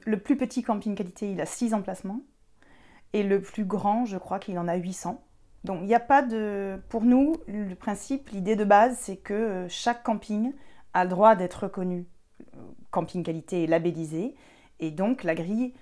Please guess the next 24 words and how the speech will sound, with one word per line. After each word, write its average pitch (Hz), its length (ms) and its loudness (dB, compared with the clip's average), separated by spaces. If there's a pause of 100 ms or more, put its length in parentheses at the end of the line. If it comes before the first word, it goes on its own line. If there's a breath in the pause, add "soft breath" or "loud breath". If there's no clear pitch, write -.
(140 soft breath)
s'adapte 208 600 4 (300)
généralement, 175 580 0
mais 226 380 -2 (440 soft breath)
euh, 165 600 2 (220)
tout 277 100 2
le 240 60 8
monde 254 160 4
peut 233 80 -2
être 202 120 -4
camping 202 220 -6
qualité. - 380 -10
C'est - 160 -8
pas 277 140 6
une 285 100 8
course 269 240 -4
à 247 60 6
l'investissement. 220 680 -2
C'est-à-dire, 185 380 -12
si - 240 -8
vous 220 200 0
êtes 240 200 2
un 208 80 -4
petit 226 280 -4
camping 220 540 -4